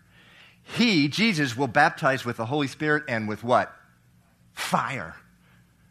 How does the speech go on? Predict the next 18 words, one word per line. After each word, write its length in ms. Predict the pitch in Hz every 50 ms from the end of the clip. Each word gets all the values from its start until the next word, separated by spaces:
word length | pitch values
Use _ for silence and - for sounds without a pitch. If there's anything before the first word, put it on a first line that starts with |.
| _ _
Coming 220 | - 180 185 180 151
to 60 | 139
Jesus, 380 | 120 135 170 196 143 143 113
you 120 | 101 170 190
get 180 | 143 170 -
the 60 | - 123
fire 440 | - - 180 180 180 143 107 95 95 113
right 260 | 135 202 190 190 190 - -
then. 320 | - 220 208 214 175 117 90 76 - - _ _ _ _ _ _ _ _ _ _ _ _ _ _ _ _ _ _ -
Right, 180 | 143 214 190 165
the 80 | 147
fire 420 | - - - 214 202 208 214 202 190
of 120 | 170 120
God. 420 | - - 214 247 220 143 101 87 - - - - _ _ _ _ _ -
You 80 | 170
get 180 | 139 208 214 202
it 100 | 185 - -
right 440 | - 160 143 147 170 185 202 226 214